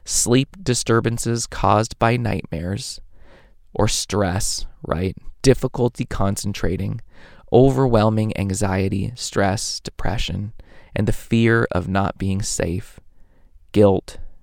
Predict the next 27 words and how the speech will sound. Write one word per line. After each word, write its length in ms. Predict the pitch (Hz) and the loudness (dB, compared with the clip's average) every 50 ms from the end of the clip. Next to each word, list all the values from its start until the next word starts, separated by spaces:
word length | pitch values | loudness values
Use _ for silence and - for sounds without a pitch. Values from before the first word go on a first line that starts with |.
| - _ _ | -20 _ _
and 120 | - 101 - | -8 -8 -6
shame. 500 | - - - - - - - 113 120 113 - - - - - - - - - - - - - - - - _ - - - - - - - - - - - - - - - - - - - - - - | -6 -8 -8 -8 -8 -10 -10 -10 -12 -12 -14 -18 -20 -20 -20 -20 -20 -20 -20 -20 -20 -20 -20 -20 -20 -20 _ -20 -20 -20 -20 -20 -20 -18 -16 -16 -16 -16 -20 -20 -20 -20 -20 -20 -20 -20 -20 -2 2
There 140 | - 117 127 | 6 6 8
are 60 | 135 | 6
a 60 | 131 | 6
lot 200 | 127 135 143 147 | 6 6 6 6
of 80 | 156 - | 4 2
pieces, 600 | - - 131 131 - - 117 107 101 87 - - - - | 2 2 2 2 2 0 0 0 0 -2 -4 -6 -4 -2
uh, 180 | 98 101 95 - | 0 0 0 0
of 120 | - 98 95 | 0 0 0
advice. 680 | 98 107 - 92 98 95 98 107 - - - - - - | 0 2 4 6 6 6 4 2 0 -2 -4 -2 -2 -2
This 140 | 107 113 107 | -2 -2 -2
is 80 | 101 104 | 0 2
back 220 | 104 107 107 - | 2 2 2 2
to 80 | - - | -2 -2
me 180 | 104 95 87 82 | -2 0 0 0
again. 300 | 85 - - 80 78 98 | 0 0 0 0 0 0
For 140 | - 104 | -2 0
those 220 | 104 98 101 104 104 | 2 2 2 2 2
of 80 | 98 | 0
us 180 | 101 101 107 - | 0 0 2 0
walking 440 | 107 - 113 107 107 - - 110 101 | 2 4 4 4 4 2 -4 -6 -6
through 280 | - - 107 107 104 | -4 -2 0 2 2
an 100 | 98 95 | 2 0
experience 640 | 92 - - - - - - 90 80 80 78 - - | -2 -4 -6 -6 -6 -6 -4 -4 -2 -2 -4 -4 -4
like 240 | - 90 92 - - | -4 -4 -4 -4 -6
this, 360 | - 90 90 98 - - | -4 -4 -4 -4 -4 -8